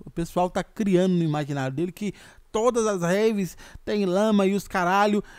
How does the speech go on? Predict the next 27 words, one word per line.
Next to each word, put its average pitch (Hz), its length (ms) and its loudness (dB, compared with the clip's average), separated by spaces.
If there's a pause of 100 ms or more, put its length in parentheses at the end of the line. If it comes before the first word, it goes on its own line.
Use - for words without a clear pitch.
(100)
e 196 60 2
ainda 220 260 4
assim 196 320 2
<laughs> - 20 2
não 214 260 4
é 202 60 2
aquela 220 340 -4
lama, 175 340 0
eu 147 40 -4
tenho 175 140 -2
certeza 180 560 -4
disso, 135 440 -8 (560)
entendeu? 151 460 0 (320)
Então 233 180 0
é 220 60 2
isso, 190 180 -2
família, 170 460 0 (300)
comente 233 360 0
sobre 175 280 0
isso 165 200 -4
aí. 160 200 -4
Nossa, 208 360 -4
que 190 120 -14
tra-, - 320 -10 (160)
mano, 202 260 -2
que, - 140 -14
que - 380 -20